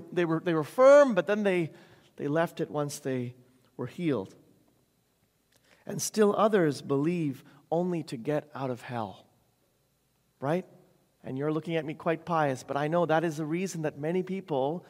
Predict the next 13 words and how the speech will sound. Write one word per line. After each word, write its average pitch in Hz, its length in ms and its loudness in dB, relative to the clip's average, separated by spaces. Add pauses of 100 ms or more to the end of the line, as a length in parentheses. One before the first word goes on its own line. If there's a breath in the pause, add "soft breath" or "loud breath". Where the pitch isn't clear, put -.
(480 soft breath)
come 156 220 -2
to 165 120 -10
Jesus, 160 800 -4 (340 soft breath)
because 151 240 -4
they 156 140 2
think, 156 280 -4
"Okay, 156 240 -2
well, 147 300 0 (160 soft breath)
if - 160 -6
I 160 80 0
believe, 165 640 -2 (380 loud breath)
I 156 140 -2
can, 151 260 -4